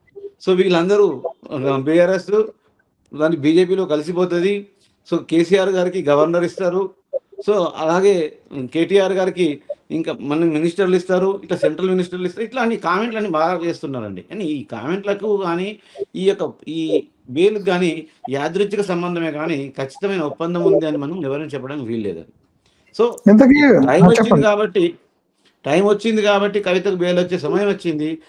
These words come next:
Speaker 1: So, ఈ సమయంలో కామెంట్లు చేయడం వాళ్ళకి కానీ ఇది పూర్తిగా వా-, పార్టీ కలిసిపోతుంది, విలీనం అవుతుంది, అందుకే బెయిల్ వచ్చిందని చెప్పడం కోర్టును మనము సంశయించినట్టు అవుతుందండి.
Speaker 2: ఇప్పుడు మనీష్,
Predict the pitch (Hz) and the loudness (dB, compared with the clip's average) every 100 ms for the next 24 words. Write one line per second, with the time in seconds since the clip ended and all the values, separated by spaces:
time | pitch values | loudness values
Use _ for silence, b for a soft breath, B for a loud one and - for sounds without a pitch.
0 | b b - 180 190 196 190 226 262 202 | b b -4 -2 0 0 0 2 0 0
1 | 185 208 202 202 185 170 151 151 151 143 | -2 -2 0 0 0 -4 -6 -6 -4 0
2 | 180 135 - _ _ _ - 151 147 131 | 0 -2 -10 _ _ _ -4 -2 0 -2
3 | 123 - 185 196 185 185 165 156 143 147 | -6 0 2 2 0 2 2 2 2 -2
4 | 156 180 151 143 156 160 151 156 139 143 | 0 -2 -2 -4 -6 -8 -6 -4 -2 -2
5 | 156 151 147 139 143 123 151 170 147 151 | 0 -2 -4 -8 -6 -4 -4 -4 0 0
6 | 143 143 131 113 113 127 160 120 b b | 0 -4 -8 -8 -8 -6 -6 -8 b b
7 | _ - 165 185 180 185 147 147 147 135 | _ 0 2 2 0 0 0 0 -2 -2
8 | 131 131 B B - 165 175 185 165 151 | -4 -8 B B 0 2 4 2 0 -2
9 | 156 120 107 95 92 - - _ - B | -2 -2 -4 -8 -10 -16 -20 _ -16 B
10 | B - 240 226 220 277 285 | B 4 8 8 8 6 8